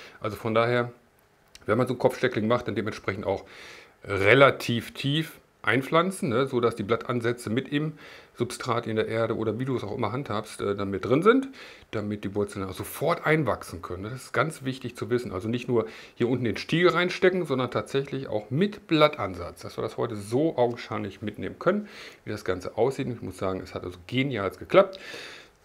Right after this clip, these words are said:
Inwieweit das jetzt hier mit, ähm, der Holzkohle und dem Urgesteinsmehl dann vielleicht noch mal eine Nummer besser. Ich glaub, ich brauche ein anderes, anderes Gefäß bald hier. Pass mal auf. Oder ich hole sie einfach nicht, nicht mehr raus, ne? Genau, wir holen sie nicht mehr raus.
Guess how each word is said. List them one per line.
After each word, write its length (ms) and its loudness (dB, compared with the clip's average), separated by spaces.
Inwieweit 600 12
das 160 8
jetzt 240 4
hier 340 8
mit, 420 4
ähm, 520 8
der 220 0
Holzkohle 600 6
und 120 -2
dem 120 -2
Urgesteinsmehl 840 2
dann 160 -6
vielleicht 340 2
noch 80 -2
mal 100 0
eine 80 0
Nummer 180 0
besser. 200 -2
Ich 100 -8
glaub, 140 -2
ich 100 -8
brauche 220 -4
ein 60 -10
anderes, 320 -4
anderes 240 -8
Gefäß 380 -6
bald 180 -6
hier. 140 -8
Pass 140 -12
mal 140 -8
auf. 400 -6
Oder 140 0
ich 140 -4
hole 120 0
sie 80 -2
einfach 180 -4
nicht, 220 -8
nicht 260 -4
mehr 120 0
raus, 340 -2
ne? 160 -6
Genau, 320 -6
wir 100 -8
holen 140 -6
sie 80 -10
nicht 200 -8
mehr 120 -8
raus. 280 -10